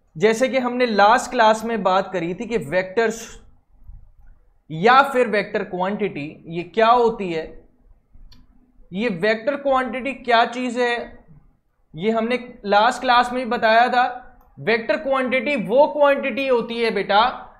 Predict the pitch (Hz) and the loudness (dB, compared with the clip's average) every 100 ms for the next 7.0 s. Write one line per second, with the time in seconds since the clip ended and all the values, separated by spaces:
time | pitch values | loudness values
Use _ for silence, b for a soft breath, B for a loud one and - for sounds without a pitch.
0 | - 160 247 240 277 311 233 233 240 254 | -18 -6 -4 -4 -2 -2 2 4 4 0
1 | - 277 277 269 - 214 208 196 202 190 | -2 -4 0 -2 0 2 4 4 -2 -4
2 | 156 - 120 107 - _ - 202 214 285 | -8 -10 -14 -14 -18 _ -12 -8 4 4
3 | 233 196 196 190 208 226 220 240 277 294 | 4 2 2 2 -2 -2 -2 -2 -2 -2
4 | 311 262 240 240 214 190 175 180 196 202 | -2 0 0 0 0 2 0 0 -2 0
5 | 247 285 233 190 202 214 214 208 240 240 | 4 6 6 4 4 0 -2 -2 -6 -6
6 | 247 226 233 202 208 247 233 160 - | -6 -4 -2 -2 -2 -2 -2 -6 -8